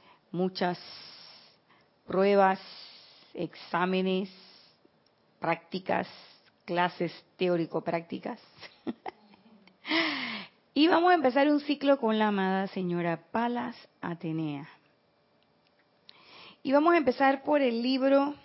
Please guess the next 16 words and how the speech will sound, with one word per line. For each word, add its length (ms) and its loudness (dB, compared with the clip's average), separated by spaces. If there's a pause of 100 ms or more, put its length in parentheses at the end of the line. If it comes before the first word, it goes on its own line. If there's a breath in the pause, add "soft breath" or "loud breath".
(2000 loud breath)
uno 240 4
de 100 6
los 140 4
primeros 480 0
libros 800 -2 (600)
que 160 -4
el 100 -4
grupo 320 -2
Serapis 480 -4
Bay 380 -2 (180)
sacó. 420 -8 (800 soft breath)
Pero 160 -4
voy 140 -4
a 20 -10
confesar 600 -4
algo. 400 -8